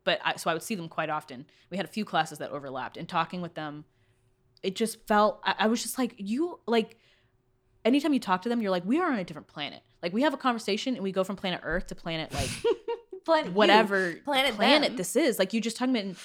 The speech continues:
Speaker 1: the way they perceive the world is just so very interesting. Um, but, uh, they, anyway, they're, <sighs> God,
Speaker 2: And the
Speaker 1: they're
Speaker 2: thing
Speaker 1: fun
Speaker 2: is, if,
Speaker 1: people to
Speaker 2: if
Speaker 1: be
Speaker 2: you
Speaker 1: around.
Speaker 2: don't, oh, dude, I'm like,
Speaker 1: They're fun people to be around, dude. I
Speaker 2: I don't
Speaker 1: love
Speaker 2: know
Speaker 1: it.
Speaker 2: about that. I don't know about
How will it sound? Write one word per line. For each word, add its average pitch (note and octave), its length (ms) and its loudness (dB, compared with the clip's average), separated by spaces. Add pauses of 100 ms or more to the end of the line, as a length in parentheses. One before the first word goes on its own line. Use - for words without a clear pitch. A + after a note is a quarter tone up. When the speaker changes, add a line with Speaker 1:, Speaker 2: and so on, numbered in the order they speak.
(120)
Speaker 1:
the A3 60 4
way G#3 160 6
they B3+ 100 2
perceive A3 340 -4
the F#3+ 60 -2
world F#3 220 0
is E3 80 -8
just - 200 -10
so E4 100 -4
very C#4+ 240 -6
interesting. - 420 -10 (440)
Um, D#3+ 540 -2 (160)
but, F3 200 2
uh, D#3 280 0 (100)
they, E3+ 480 -6
anyway, C#3+ 420 -12
they're, A3+ 100 -14 (340)
<sighs> - 360 -20
God, - 80 -6
Speaker 2:
And B3 80 6
the C4 100 6
Speaker 1:
they're C#4 160 4
Speaker 2:
thing D#4 120 0
Speaker 1:
fun C4 100 10
Speaker 2:
is, A#3+ 60 4
if, C#4 60 2
Speaker 1:
people G#3 180 0
to B3+ 60 6
Speaker 2:
if B3+ 40 2
Speaker 1:
be B3+ 80 -6
Speaker 2:
you C#4 120 0
Speaker 1:
around. G#3+ 120 -2
Speaker 2:
don't, A3+ 440 2 (260)
oh, - 40 -20 (600)
dude, - 120 -18
I'm G#2 180 -14
like, - 220 -18
Speaker 1:
They're F3 120 -4
fun C3 240 -10
people - 180 -16
to - 60 -20
be F#2 60 -14
around, E2+ 200 -14
dude. D3 80 -12
I A#2+ 40 -12
Speaker 2:
I - 20 -10
don't D#3 80 -10
Speaker 1:
love A2 140 -10
Speaker 2:
know F#2 60 -12
Speaker 1:
it. - 60 -16
Speaker 2:
about - 180 -20
that. - 200 -18
I - 100 -14
don't F3 180 -18
know - 160 -20
about - 160 -20